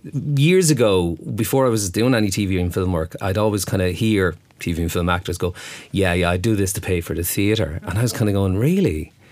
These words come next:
And then, uh, now I do it, I go, "Yes, oh God, that makes utter sense," yeah? And you do that commercial work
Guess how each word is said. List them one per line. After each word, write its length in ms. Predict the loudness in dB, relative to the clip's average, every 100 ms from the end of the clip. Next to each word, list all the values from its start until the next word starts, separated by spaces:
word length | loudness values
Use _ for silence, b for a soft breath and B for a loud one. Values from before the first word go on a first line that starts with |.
| b b
And 100 | 2
then, 220 | 4 2 2
uh, 120 | 2
now 180 | 4 4
I 80 |
do 220 | 4 4 2
it, 100 | 0
I 100 | 0
go, 200 | 0 0
"Yes, 380 | 0 2 2 2
oh 100 | 2
God, 240 | 2 0
that 120 | 0
makes 180 | 2 0 0
utter 240 | 0 0
sense," 480 | 0 0 0 0 0
yeah? 220 | 0 0 -4 B B 2
And 100 | 2
you 60 |
do 300 | 4 4 6
that 160 | 4 0
commercial 400 | 0 2 2 2
work 360 | 2 0 -2